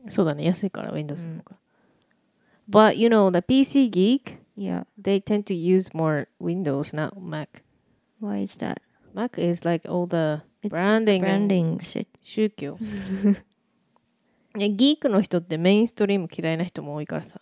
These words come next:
Speaker 2: うん。
Speaker 1: まあ、Mac、Appleギークもいるけど。
Speaker 2: うんうん。
Speaker 1: 彼らはギークすぎてどっちもし-、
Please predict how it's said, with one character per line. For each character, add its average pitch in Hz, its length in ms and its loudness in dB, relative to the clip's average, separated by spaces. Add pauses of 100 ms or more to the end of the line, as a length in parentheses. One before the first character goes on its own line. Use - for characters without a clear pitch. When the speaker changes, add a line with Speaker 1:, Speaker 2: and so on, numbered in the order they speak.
Speaker 2:
う 190 80 -10
ん。 165 640 -4 (180)
Speaker 1:
ま 180 240 0 (140)
あ、 - 20 -14
Mac、 233 140 4 (280)
Apple 240 400 4
ギ 208 300 -6
ー - 60 -20
ク 170 60 -10
も 156 100 -6
い 151 80 -4
る 151 80 -6
け - 120 -16
ど。 - 160 -16 (140)
Speaker 2:
う 180 60 -8
ん 180 40 -4
う - 40 -4
ん。 - 360 -8 (640)
Speaker 1:
彼 247 240 4
ら 196 120 10
は 156 340 8
ギ 190 260 0
ー 208 60 -2
ク - 100 -16
す 226 120 0
ぎ 185 100 -4
て 139 140 -4
ど 175 120 6
っ 170 80 -10
ち - 120 -6
も 202 120 2
し-、 - 140 -6